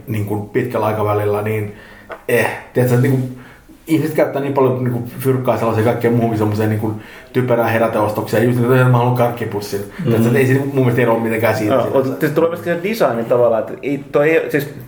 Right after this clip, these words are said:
Speaker 2: toi, sen, sen suosi perustuu myös siihen, että se on loppujen lopuksi hirveän simppeli pelinä. Ei ne niinku, se peruspelattavuus on ihan sama sadan tunnin jälkeen, kun se on siellä alussa. Ainoastaan sun taito on kasvanut ja kalusta muuttunut.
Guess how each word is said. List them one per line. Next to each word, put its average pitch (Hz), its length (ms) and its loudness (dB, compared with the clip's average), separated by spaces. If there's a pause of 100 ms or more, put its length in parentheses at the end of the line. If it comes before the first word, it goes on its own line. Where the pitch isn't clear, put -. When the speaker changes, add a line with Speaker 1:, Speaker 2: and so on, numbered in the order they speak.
Speaker 2:
toi, 139 300 0
sen, 147 220 0
sen 143 180 2
suosi 185 220 2
perustuu 156 320 -2
myös 139 120 -6
siihen, 139 180 2
että - 120 0
se 131 60 2
on 131 80 2
loppujen 147 260 2
lopuksi 127 200 -6
hirveän 139 300 2
simppeli 113 680 0
pelinä. 95 500 0 (140)
Ei 104 100 4
ne 120 80 2
niinku, 117 360 2 (440)
se - 100 -14
peruspelattavuus 139 880 0
on 117 340 -4
ihan 147 280 2
sama 101 680 0 (300)
sadan 120 340 0
tunnin 90 260 -6
jälkeen, 90 300 -2
kun 90 60 -8
se 95 60 -2
on 92 60 -4
siellä 95 180 2
alussa. 95 220 -2
Ainoastaan 113 260 0
sun 123 180 0
taito 127 380 2
on 95 100 -4
kasvanut 101 380 0
ja 98 60 -2
kalusta 107 420 0
muuttunut. - 460 -10